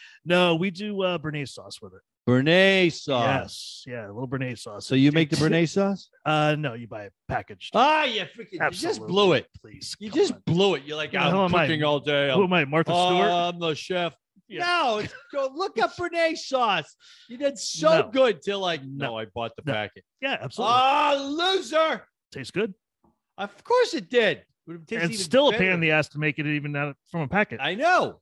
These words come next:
Speaker 1: You gotta sit there with a whisk and
Speaker 2: Oh,
Speaker 1: keep going and
Speaker 2: whisk
Speaker 1: going
Speaker 2: that
Speaker 1: and going.
Speaker 2: son of a
Speaker 1: Don't stop.
Speaker 2: bitch.
Speaker 1: Don't stop.
Speaker 2: Don't stop or it's gonna lump up on
Speaker 1: Right.
Speaker 2: you and then it's ruined.
Speaker 1: Yeah, it'll burn or
Speaker 2: Yeah,
Speaker 1: whatever
Speaker 2: get
Speaker 1: happens
Speaker 2: the
Speaker 1: to it.
Speaker 2: line.
Speaker 1: So, yeah.
Speaker 2: Get the line.
Speaker 1: Yep, exactly.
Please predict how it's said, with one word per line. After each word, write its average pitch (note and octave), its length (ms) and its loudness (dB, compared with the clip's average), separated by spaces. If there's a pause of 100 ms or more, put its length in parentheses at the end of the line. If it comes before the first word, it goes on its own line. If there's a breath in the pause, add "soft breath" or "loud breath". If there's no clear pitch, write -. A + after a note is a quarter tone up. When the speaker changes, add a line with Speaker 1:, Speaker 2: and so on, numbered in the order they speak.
(280)
Speaker 1:
You B2+ 160 -10
gotta C3+ 120 0
sit E3 160 -4
there D3+ 160 0
with C#3 160 -2
a C3 40 0
whisk D#3+ 240 2
and C#3 100 -2
Speaker 2:
Oh, F3 140 4
Speaker 1:
keep C3 100 2
going F3+ 160 6
and D#3 80 4
Speaker 2:
whisk D3+ 100 -2
Speaker 1:
going F3 140 4
Speaker 2:
that E3 100 2
Speaker 1:
and D#3 80 -4
going. E3+ 240 2
Speaker 2:
son D3 80 -2
of F#3+ 80 -6
a - 80 -8
Speaker 1:
Don't F3 160 0
stop. G3 300 0
Speaker 2:
bitch. - 80 -20 (100)
Speaker 1:
Don't E3 180 -6
stop. F3+ 240 -4
Speaker 2:
Don't F#3 220 -2
stop B3 440 -6
or F3 80 -12
it's - 120 -20
gonna F3 200 -10
lump F#3 220 -6
up G3+ 200 -6
on F3+ 220 -4
Speaker 1:
Right. D#3 220 0
Speaker 2:
you D3 60 -16
and C#3+ 100 -16
then D3+ 200 -12
it's C#3+ 200 -12
ruined. A#2 460 -12 (140)
Speaker 1:
Yeah, A2 180 -14
it'll G#2 160 -18
burn D#3 560 4
or B2+ 40 0
Speaker 2:
Yeah, D3+ 200 0
Speaker 1:
whatever D3 280 2
Speaker 2:
get C#3 100 0
Speaker 1:
happens C#3+ 320 -2
Speaker 2:
the E3+ 80 -2
Speaker 1:
to C#3 140 0
it. C#3 60 0
Speaker 2:
line. C3+ 160 -4
Speaker 1:
So, A#2+ 360 -6
yeah. A#2+ 240 -4
Speaker 2:
Get B2 180 -12
the B2 60 -20
line. G#2+ 520 -20
Speaker 1:
Yep, C4+ 180 2 (120)
exactly. C#3+ 440 -4